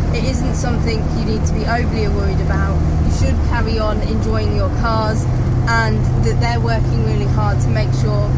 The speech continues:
that there's a future for our vehicles, um, in a sustainable future and a green future, and a future that, like the government asks us to do, focuses on repairing, reusing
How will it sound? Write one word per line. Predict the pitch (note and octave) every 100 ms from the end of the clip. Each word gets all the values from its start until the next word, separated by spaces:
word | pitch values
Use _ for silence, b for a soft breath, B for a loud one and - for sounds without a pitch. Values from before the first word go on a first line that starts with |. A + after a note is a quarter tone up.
| - - -
that | - -
there's | - -
a | - -
future | - - - G#3+ G3+ - -
for | B3+ A#3+ A#3
our | - -
vehicles, | - - - - - - - - - - -
um, | G#3 G3+ G3 G3+ - - -
in | A#3 A3+ - - -
a |
sustainable | - - - - - - - - -
future | - - - - - - -
and | -
a | -
green | - A3+ A3+ -
future, | - - G#3 G3+
and | A3+
a | A3+ -
future | A#3 - A#3+
that, | A3 - A3+
like | A#3+ A#3
the |
government | A#3+ A#3 - - -
asks | G#3+ - - -
us | -
to | -
do, | - - - - - -
focuses | - A#3+ - - - -
on | A3 G#3 -
repairing, | - - A3+ A3+ A3 -
reusing | - - - A3 - -